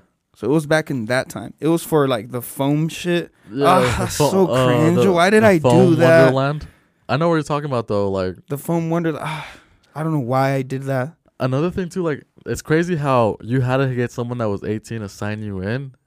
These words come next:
Speaker 2: but you're, like, literally fourteen, fifteen, sixteen years old going to these fucking raves doing drugs.
Speaker 1: Yeah.
Speaker 2: Like, if you die that guardian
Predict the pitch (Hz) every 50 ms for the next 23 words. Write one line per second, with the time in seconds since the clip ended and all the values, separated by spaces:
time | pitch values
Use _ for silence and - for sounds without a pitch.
0 | - _ 110 - 113 104 101 113 123 123 120 120 110 - 110 110 120 117 110 107
1 | 98 - - 107 107 - 107 101 95 - 101 95 - 101 95 - - 95 - -
2 | 98 95 92 92 98 90 92 - - 98 98 101 92 92 - - - 95 92 -
3 | 95 90 92 90 90 90 90 82 95 92 92 90 85 92 87 90 92 - - -
4 | _ _ _ _ - 104 104 110 113 113 131 - _ _ - 95 95 92 98 -
5 | - 127 120 - - 107 104 107 110 117 123 127 131 131 - _ _ _ _ _
6 | _ _ _ _ _ - - - 127 135 135 123 117 113 113 101 101 113 120 131
7 | 135 139 143 143 151 151